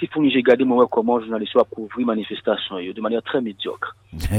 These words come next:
Speaker 1: Et puis, un peu plus tard, dans le même jour, mon, et puis, il y a deux victimes, il y a deux jeunes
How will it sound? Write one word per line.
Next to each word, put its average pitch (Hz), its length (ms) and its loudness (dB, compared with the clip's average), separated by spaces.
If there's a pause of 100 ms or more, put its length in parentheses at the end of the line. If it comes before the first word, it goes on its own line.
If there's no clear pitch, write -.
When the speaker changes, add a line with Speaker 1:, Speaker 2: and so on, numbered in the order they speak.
(340)
Speaker 1:
Et - 140 0
puis, 127 640 0
un 120 80 -4
peu 127 100 -2
plus 123 160 -4
tard, 143 220 6
dans 123 80 2
le 120 120 0
même 113 100 -4
jour, 123 320 2
mon, 127 240 0
et 113 80 -4
puis, 139 340 0
il 117 160 -6
y 131 300 0
a 123 40 0
deux 120 180 -4
victimes, 123 540 -6
il 117 100 -8
y 120 40 -4
a - 100 -6
deux 120 160 -6
jeunes 110 200 -6